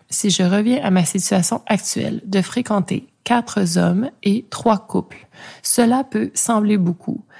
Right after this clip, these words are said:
mais soyons réalistes. Dans un mois,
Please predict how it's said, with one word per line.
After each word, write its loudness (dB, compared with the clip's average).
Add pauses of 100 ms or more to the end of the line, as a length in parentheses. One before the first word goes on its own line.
(220)
mais 4
soyons 0
réalistes. 0 (360)
Dans 4
un 4
mois, 2